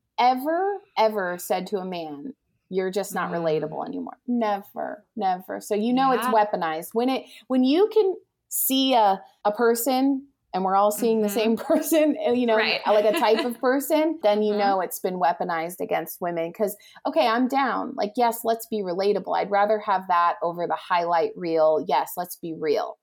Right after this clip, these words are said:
Speaker 1: I like that. You know, I've always tried to keep it as real as possible online. But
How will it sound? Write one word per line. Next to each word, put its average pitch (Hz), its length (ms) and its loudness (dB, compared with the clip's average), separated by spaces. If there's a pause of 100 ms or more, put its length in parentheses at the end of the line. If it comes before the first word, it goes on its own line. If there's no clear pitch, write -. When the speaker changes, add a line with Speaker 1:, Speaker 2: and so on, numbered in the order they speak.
(220)
Speaker 1:
I 190 100 4
like 185 320 0
that. 107 280 -4
You 175 80 -8
know, 165 140 -2
I've 170 160 -4
always 190 420 2 (160)
tried 185 280 0
to 180 40 -10
keep 180 300 -10
it 165 60 0
as 156 200 0
real 160 240 -2
as 151 140 -4
possible 170 480 -4
online. 156 500 -2 (120)
But 208 280 0